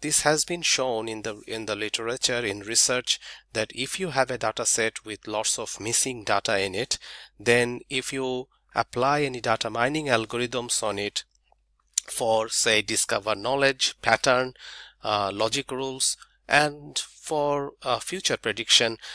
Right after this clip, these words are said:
then generally your prediction accuracy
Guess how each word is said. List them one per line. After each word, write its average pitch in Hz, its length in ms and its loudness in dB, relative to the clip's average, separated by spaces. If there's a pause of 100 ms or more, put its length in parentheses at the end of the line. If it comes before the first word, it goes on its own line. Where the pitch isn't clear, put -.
(140)
then 127 300 2
generally 143 640 2
your 113 400 -4 (240)
prediction 117 500 -2
accuracy 117 840 0